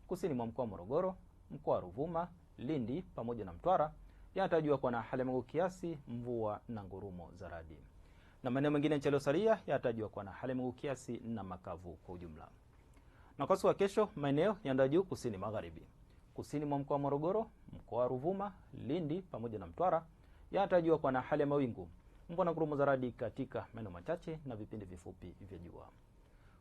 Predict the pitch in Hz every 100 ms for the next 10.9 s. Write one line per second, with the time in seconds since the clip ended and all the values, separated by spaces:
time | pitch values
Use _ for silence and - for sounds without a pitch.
0 | - 156 165 208 226 - 156 143 143 143
1 | 107 - - - 101 - 101 160 208 226
2 | - - - - - 202 160 104 - 139
3 | 180 - - 90 101 170 160 185 196 -
4 | 170 160 135 92 113 170 - - - -
5 | 120 156 156 143 143 143 175 185 220 -
6 | - - - 196 180 92 135 180 190 185
7 | - 147 147 113 90 98 110 107 104 127
8 | 147 131 127 139 127 135 196 202 - -
9 | - - 214 202 170 151 151 139 123 123
10 | - 139 135 135 151 135 - 131